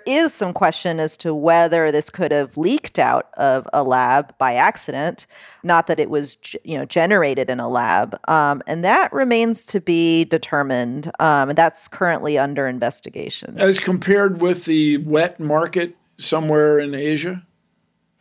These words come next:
Speaker 1: Yeah, that's right. So there is some debate as to whether a lab, kinda like the N I H, you know, has its lab where they're, um, studying different viruses, that there might have been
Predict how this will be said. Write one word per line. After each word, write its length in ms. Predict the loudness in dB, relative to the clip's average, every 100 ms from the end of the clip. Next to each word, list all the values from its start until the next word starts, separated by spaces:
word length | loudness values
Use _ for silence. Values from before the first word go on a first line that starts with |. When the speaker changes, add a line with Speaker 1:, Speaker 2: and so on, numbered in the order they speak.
| -20 -20 -2
Speaker 1:
Yeah, 280 | 4 6 6
that's 240 | 2 0
right. 280 | 0 0 -2
So 320 | -2 2 4
there 200 | 4 2
is 120 | 2 0
some 340 | 0 0 0
debate 360 | -2 0 0 2
as 220 | 0 -4
to 140 | -8
whether 640 | 0 2 4 2 4 2 -2 -6 _ _
a 120 | -2
lab, 340 | 4 6 4 2
kinda 240 | -2 0
like 280 | 0 0 -4
the 140 | -2
N 100 | 0
I 80 | 2
H, 420 | 2 0 -4 -6
you 80 | -2
know, 100 | -2
has 320 | 2 2 2
its 300 | -6 -8 -4
lab 320 | 2 4 4 2
where 160 | -2
they're, 440 | 2 2 2 0 -2
um, 380 | -2 -2 -6
studying 640 | -8 -2 -2 0 -4 -4 -6
different 320 | -6 -6 -2
viruses, 640 | 2 2 0 -2 -2 -2
that 300 | 0 0 0
there 120 | -2 0
might 280 | 2 2
have 120 | 2 0
been 400 | -2 -2 -4 -8